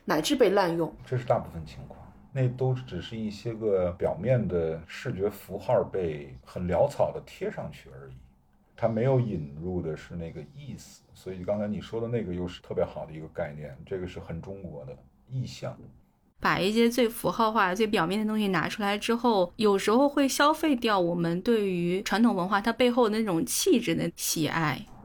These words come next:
Speaker 2: 是这样的，因为那个太容易做了嘛。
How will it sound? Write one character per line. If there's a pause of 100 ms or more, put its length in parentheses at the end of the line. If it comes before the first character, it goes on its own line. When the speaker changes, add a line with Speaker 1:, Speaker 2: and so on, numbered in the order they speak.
(140)
Speaker 2:
是
这
样
的， (380)
因
为
那
个
太
容
易
做
了
嘛。